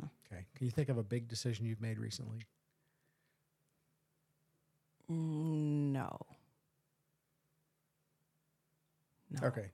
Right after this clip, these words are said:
Speaker 1: no. Can you think of a small decision you made recently?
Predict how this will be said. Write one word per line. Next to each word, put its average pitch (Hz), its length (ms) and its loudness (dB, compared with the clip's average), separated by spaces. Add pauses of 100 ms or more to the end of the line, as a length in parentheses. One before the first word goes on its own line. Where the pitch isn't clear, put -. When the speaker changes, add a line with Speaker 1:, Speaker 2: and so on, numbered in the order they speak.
Speaker 1:
no. 120 100 -2
Can - 1500 -16
you 131 40 6
think 139 140 6
of 127 80 6
a 113 40 2
small 107 380 2
decision 156 420 4
you 170 80 6
made 175 200 4
recently? 208 380 -4